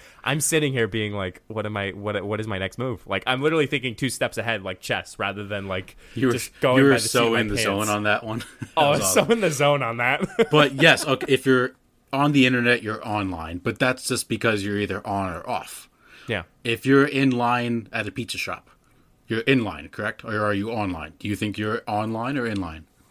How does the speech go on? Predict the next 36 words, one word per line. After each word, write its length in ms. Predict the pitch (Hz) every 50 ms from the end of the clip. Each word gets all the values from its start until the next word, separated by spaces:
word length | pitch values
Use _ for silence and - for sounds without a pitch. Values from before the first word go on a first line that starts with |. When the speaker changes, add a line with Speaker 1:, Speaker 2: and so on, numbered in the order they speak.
| _ _ _ -
Speaker 1:
I'm 120 | 135 147
gonna 160 | 165 185 180
say 260 | 143 - 151 143 139 131
I'm, 360 | - 120 131 127 123 117 113 _ - -
like, 300 | - 123 123 123 117 104
if 140 | - 123 - 131
I'm 160 | 135 143 147
telling 280 | 139 156 139 139 123 117
somebody 360 | - 123 117 113 107 104 98
to 120 | 92 107
get 340 | 92 _ - - 120 107 - -
in 200 | 117 110 110 104
line, 360 | 101 107 110 107 92 87 87
I'm 80 | 90
gonna 140 | 98 98 92
say, 420 | - - 107 98 92 65 - 113 -
"Get 200 | - 110 107 -
in 140 | 104 101 95
line." 320 | 92 92 95 87 67 65 101
Speaker 2:
Okay. 180 | 107 101 - - - _ _ _ _ _ _ _ _ _ - -
Okay, 160 | - 98 92
we 120 | 95 104
can 120 | 98 135 127
agree 160 | 117 120 117
on 140 | 110 104 98
that 140 | 98 98
one. 120 | - 92 92
I 160 | 92 101 104 101 98 -
still 340 | - - - - 151 147 131
don't 320 | 127 117 117 110 - -
agree 240 | 127 110 104 117 110
with 140 | 107 104 -
the 60 | 104
Long 280 | 104 104 101 95 95 92
Island 320 | 87 85 82 82 78 -
part. 180 | - - -